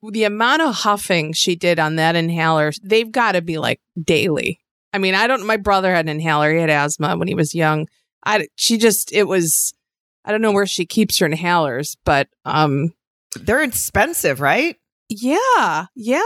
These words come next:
Speaker 1: I mean, I, you know, I don't, everybody's insurance situation's a little different, but they are pricey. But I bet you she's, she probably knows her way around the, the hospital pharmacy, maybe.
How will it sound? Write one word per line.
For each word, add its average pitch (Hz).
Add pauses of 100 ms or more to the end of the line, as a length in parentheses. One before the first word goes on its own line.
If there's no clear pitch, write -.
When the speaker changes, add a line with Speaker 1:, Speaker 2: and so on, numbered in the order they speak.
Speaker 1:
I 185
mean, 214
I, 226
you 370
know, 175
I 185
don't, 262
everybody's 220
insurance 240
situation's 175
a 196
little 202
different, 220
but -
they 220
are 330
pricey. -
But 185
I 190
bet 240
you 175
she's, 202 (720)
she -
probably 202
knows 165
her 170
way 160
around 156
the, 165 (460)
the 170
hospital 165
pharmacy, 165
maybe. 175